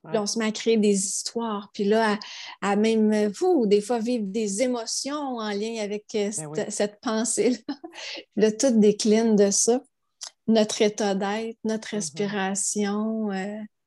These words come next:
Speaker 2: des fois, ça va enclencher du stress. Il y a toute une chaîne de réactions. C'est ça qui est le fun aussi, quand on observe ça, ces pensées-là, euh, c'est que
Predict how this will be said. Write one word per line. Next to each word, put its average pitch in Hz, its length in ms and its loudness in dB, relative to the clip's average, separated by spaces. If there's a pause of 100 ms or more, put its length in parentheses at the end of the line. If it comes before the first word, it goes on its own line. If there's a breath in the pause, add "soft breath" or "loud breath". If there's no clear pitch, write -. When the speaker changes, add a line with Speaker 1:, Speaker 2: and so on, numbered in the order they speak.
(500)
Speaker 2:
des 208 160 0
fois, 208 280 2
ça 202 200 2
va 202 80 4
enclencher 196 600 2
du 202 120 0
stress. - 680 0
Il 196 100 0
y 190 40 2
a 190 60 -2
toute 226 240 -8
une 202 160 -4
chaîne 262 400 0
de 196 60 -2
réactions. 208 760 -8 (680 loud breath)
C'est - 220 4
ça - 200 8
qui 403 100 4
est 254 100 8
le 214 60 2
fun 339 260 2
aussi, 240 420 0
quand 339 240 -2
on 226 160 4
observe 277 520 -4
ça, - 260 -2
ces 208 220 0
pensées-là, 202 760 0 (760)
euh, 202 380 0 (1160)
c'est 220 220 -2
que 233 180 4